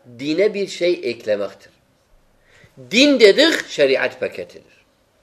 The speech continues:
Şeriat paketi, emir ve nehi.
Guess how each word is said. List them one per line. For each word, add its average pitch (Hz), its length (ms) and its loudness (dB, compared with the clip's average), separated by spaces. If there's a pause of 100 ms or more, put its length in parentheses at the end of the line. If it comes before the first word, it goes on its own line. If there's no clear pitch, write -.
(760)
Şeriat 113 540 -2
paketi, 101 440 -8 (140)
emir 180 360 2 (440)
ve 131 400 2
nehi. 110 440 -10